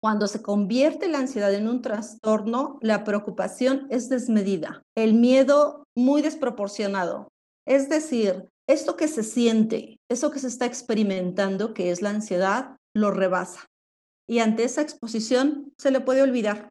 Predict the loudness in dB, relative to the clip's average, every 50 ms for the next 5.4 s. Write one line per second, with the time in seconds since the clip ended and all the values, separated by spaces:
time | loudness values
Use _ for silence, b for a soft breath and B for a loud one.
0 | _ _ _ _ _ _ _ _ _ _ -4 -2 -2 0 2 4 4 4 4 2
1 | 0 0 0 0 -2 -4 -4 -6 -6 -6 -2 -2 -2 -2 -2 -4 -6 -6 -4 -4
2 | -4 -4 -4 -2 -2 -2 -2 -2 -4 -4 -4 -2 -2 -2 -2 -2 -2 -2 -2 -2
3 | -2 -4 -4 -4 -6 -4 -2 0 0 0 -2 -2 -2 -2 0 0 0 0 0 0
4 | -2 -2 -4 -6 -6 -8 -8 -6 -6 -4 -2 0 0 2 2 2 2 2 0 0
5 | 0 -2 0 0 -2 -4 -6